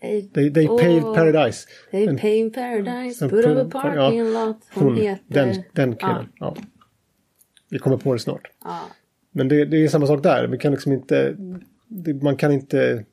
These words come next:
Speaker 2: du kan inte cementera paradiset. Och det är ju samma sak där. Det, om man nu ser att Amazonas är ett paradis för människan. Vi, vi mår bra av att det finns.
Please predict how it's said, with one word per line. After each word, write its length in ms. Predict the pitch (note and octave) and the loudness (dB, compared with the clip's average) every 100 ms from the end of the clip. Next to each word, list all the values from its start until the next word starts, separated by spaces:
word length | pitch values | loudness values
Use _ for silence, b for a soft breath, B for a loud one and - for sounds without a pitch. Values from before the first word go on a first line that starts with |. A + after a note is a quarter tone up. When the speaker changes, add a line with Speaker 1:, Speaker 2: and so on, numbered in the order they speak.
| _ | _
Speaker 2:
du 100 | - | -18
kan 140 | C#3+ D3 | -2 0
inte 140 | C3 | 0
cementera 580 | - C3 B2 F3+ G3 A#2 | -4 -4 -2 0 0 0
paradiset. 560 | - A#2+ A#2+ C#3 C#3 C3+ | -2 -2 -2 -4 -6 -8
Och 60 | |
det 80 | C3 | -4
är 40 | |
ju 120 | C#3+ C3+ | -4 -4
samma 200 | C3+ A#2 | -6 -6
sak 160 | A#2+ | -4
där. 120 | C#3 | -2
Det, 140 | B2+ C#3+ | -2 -2
om 300 | D#3 D#3+ D3+ | -2 -2 2
man 120 | D3 | 2
nu 100 | C#3+ | 2
ser 180 | D#3+ F3+ | 2 4
att 140 | C3+ | 4
Amazonas 540 | B2+ B2+ - D3 B2+ C#3+ | 2 0 0 0 0 -2
är 80 | |
ett 120 | C#3 - | -4 0
paradis 520 | C3+ A#2+ C3+ A#2+ - b b b _ | 0 2 -2 -6 -16 b b b _
för 120 | C3 | -4
människan. 420 | A#2+ A#2 A#2+ C3 | -2 -4 -10 -8
Vi, 220 | B2 B2+ | -4 -4
vi 280 | C3 B2+ C3 | -6 -4 2
mår 120 | D3 | 2
bra 180 | C3+ D#3+ | 4 4
av 120 | B2 A2+ | 4 0
att 80 | |
det 60 | A2 | -4
finns. 360 | C3+ - - | -8 -8 -18